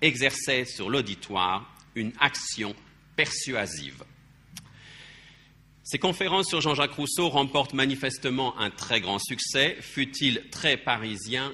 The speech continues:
et mondain. Eugène Tardieu écrit, « Jamais, je dois l'avouer, je n'aurais pu imaginer que Jean-Jacques Rousseau, sa vie et son œuvre puissent encore intéresser tant de grandes dames, de messieurs graves, de jeunes gens, d'élégantes parisiennes. »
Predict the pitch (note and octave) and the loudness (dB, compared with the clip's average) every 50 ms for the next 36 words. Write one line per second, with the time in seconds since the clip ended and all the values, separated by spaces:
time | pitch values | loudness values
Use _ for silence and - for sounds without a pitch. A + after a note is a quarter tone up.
0 | C3+ - C3+ C3 B2+ - - A2+ A2 A2+ A#2 A2 F#2+ G2+ D#2+ B1+ - - - - | -6 -2 -2 -2 0 -2 -4 -4 -2 -2 0 0 0 -2 -2 -2 -6 -12 -20 -20
1 | - - - - - - - - - B2+ B2+ A#2+ C#3 C3+ C3+ C3 C#3+ B2+ C3 B2+ | -20 -20 -20 -20 -20 -20 -20 -6 -2 0 2 2 2 0 0 2 2 0 2 2
2 | C3 D3+ F3 F3 - G#2+ G#2 - - - D#3 E3 D#3 - - - - - - - | 2 2 2 4 2 -2 -4 -2 0 0 0 0 0 -4 -12 -20 -20 -20 -20 -20
3 | - - - - - - - - - - - - G2+ G2+ - E3+ E3+ E3 D#3 C3 | -20 -20 -20 -20 -20 -6 -4 -4 -4 -4 -10 -8 -4 2 4 6 6 6 6 4
4 | G#2+ F2 D#2 - - - - - - C3 A#2 B2 D3 D#3+ C#3+ C3 A#2 A2 G2 G#2+ | 2 2 0 -4 -12 -16 -10 -4 -4 -2 0 2 4 6 6 6 6 4 2 0
5 | A2 A2 A2 A2+ - - - - - C#3 C#3 C#3 C#3+ C#3+ D3 C#3+ D3 - D#3 C3+ | 2 2 2 0 -4 -10 -8 -2 2 4 4 6 6 6 4 4 4 2 0 0
6 | B2 D3 C#3+ C#3+ C#3 C3 C3+ C3+ C3+ C#3 C#3+ - B2+ A#2+ A#2+ C#3 C3+ C3+ A#2+ C#3 | 0 2 2 2 2 2 2 2 2 2 2 2 0 0 0 0 0 0 2 0
7 | C3 B2+ - - C#3 C3 - - A#2+ G2 G2 G2+ - - - - - D#3 C#3+ C3+ | 0 0 -2 -4 -4 -2 -2 -2 -2 -2 -4 -6 -8 -12 -12 -4 0 0 0 0
8 | B2 D3 C3+ C3+ C3 B2+ - - C3+ C3+ A#2 A2 A2 A2 A2 B2+ - - - C3 | 0 0 0 0 0 0 0 -2 -2 -2 0 0 -2 -2 -4 -6 -8 -6 -6 -6
9 | - - D3 C#3 - D#3+ D3 B2 C3 C#3 C3+ - C3 A#2 B2 C3 - - - C#3 | -2 -2 -2 -2 0 0 2 2 2 0 2 2 2 2 2 2 0 0 0 -2
10 | C3 - - D3+ D3 C3 A#2 A2 G2 G2 A#2 C3+ D3 C#3+ B2+ A#2 G#2 G#2+ G2+ G#2 | -2 0 -2 0 0 0 0 -2 0 0 0 0 2 0 0 2 4 4 4 4
11 | G#2+ A2 - - - - - - G#2+ G2+ A#2 A#2 A2+ A#2+ C3 C3 B2+ - - C3 | 2 0 -4 -6 -12 -14 -14 -8 -2 0 2 4 4 4 4 4 2 0 0 2
12 | C3+ C3 - G2+ G2+ G#2+ G2+ G2+ G#2+ G#2+ G#2 A#2 G2 A#2 A2 G2 G2 B2 C3 B2+ | 2 2 0 0 2 2 4 4 2 0 -2 -4 -2 -2 -2 0 2 2 2 2
13 | A#2+ F#2+ F2+ G#2+ G#2+ A2 A2 F#2 F2 A#2+ B2 B2 B2 G#2 A#2 A2+ A#2 A#2 - - | 2 0 0 2 2 2 2 2 2 4 4 4 4 4 2 0 0 -2 -4 0
14 | - G#2+ G2+ G#2+ G#2+ G2 - - F#2 E2+ D2+ C#2+ C#2 C#2+ | 0 0 0 0 -4 -6 -4 0 0 2 2 0 -2 -8